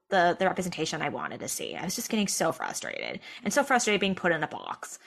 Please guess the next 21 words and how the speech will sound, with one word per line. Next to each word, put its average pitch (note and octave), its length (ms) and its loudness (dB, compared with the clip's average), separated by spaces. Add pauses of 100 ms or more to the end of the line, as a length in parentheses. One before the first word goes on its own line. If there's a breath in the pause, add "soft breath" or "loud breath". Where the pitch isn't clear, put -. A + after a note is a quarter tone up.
(400 loud breath)
So A3+ 140 2
I A3+ 60 4
just - 340 -2 (760)
basically G#3+ 340 8
was G#3 120 6
like, F#3+ 220 6
"Hey," A3+ 580 4
I, F#3 140 0
it G#3+ 100 2
might A3 100 6
have A3 80 6
been G3+ 120 4
over F#3+ 200 6
boba F3+ 320 6
tea F#3+ 280 6
with E3+ 120 2
my E3+ 120 2
friends, F3+ 400 2
being F#3+ 100 2
like, F#3 160 4
"Hey, G3 480 2